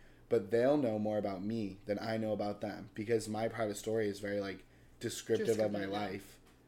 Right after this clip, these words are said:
Speaker 1: But I don't get any
Speaker 2: Oh,
Speaker 1: content from them.
Speaker 2: let's go into that. When people have privates and just never post.
Speaker 1: Yeah, I
Speaker 2: I
Speaker 1: mean, I
Speaker 2: just
Speaker 1: feel like they
Speaker 2: don't
Speaker 1: just do it to do it.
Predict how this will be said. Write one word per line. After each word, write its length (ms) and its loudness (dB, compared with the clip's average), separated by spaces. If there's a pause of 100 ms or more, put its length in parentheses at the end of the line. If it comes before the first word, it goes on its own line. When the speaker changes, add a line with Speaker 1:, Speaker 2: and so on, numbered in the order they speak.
(640)
Speaker 1:
But 100 2
I 80 6
don't 140 2
get 160 -4
any 240 -2
Speaker 2:
Oh, 220 8
Speaker 1:
content 240 0
from 140 -12
them. 280 -14
Speaker 2:
let's 200 -2
go 120 -2
into 160 -2
that. 460 2
When 180 -2
people 260 -4
have 140 -2
privates 340 -4
and 80 -4
just 140 -10
never 480 -2
post. 460 -12 (460)
Speaker 1:
Yeah, 500 4 (100)
I 80 2
Speaker 2:
I 20 6
Speaker 1:
mean, 180 4
I 120 6
Speaker 2:
just 100 -2
Speaker 1:
feel 120 6
like 140 8
they 80 6
Speaker 2:
don't 80 4
Speaker 1:
just 100 -8
do 140 2
it 80 -2
to 80 -4
do 260 -6
it. 220 -14